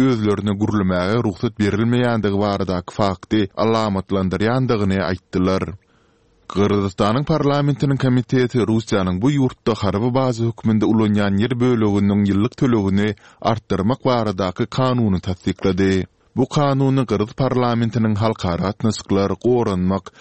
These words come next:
we howpsuzlyk boýunça komitetleriniň agzalary dokuzynjy iýunda makulladylar. Mundan öň tipografik barlyk netijesinde gurungy gidýän bazanyň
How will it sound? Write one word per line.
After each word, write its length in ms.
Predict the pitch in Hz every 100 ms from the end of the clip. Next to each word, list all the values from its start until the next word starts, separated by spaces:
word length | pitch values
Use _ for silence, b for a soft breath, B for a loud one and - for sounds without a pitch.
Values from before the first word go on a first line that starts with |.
| B
we 100 | 113
howpsuzlyk 600 | 117 123 120 - 95 113 -
boýunça 300 | 131 120 120
komitetleriniň 800 | - 110 110 117 - 104 95 104 104
agzalary 680 | 107 107 101 98 95 101 101 - B B
dokuzynjy 520 | - - 95 98 95 123
iýunda 520 | 135 127 139 113 95
makulladylar. 1000 | 90 92 - 104 98 95 90 92 92 85 82 _ -
Mundan 400 | 110 107 107 120
öň 100 | 90 -
tipografik 600 | - 104 101 113 127 - 120
barlyk 400 | 120 113 95 90 95
netijesinde 840 | 104 113 107 107 110 107 113 113 b b
gurungy 320 | 117 107 92 95
gidýän 320 | 113 120 120 107
bazanyň 580 | 110 107 107 101 101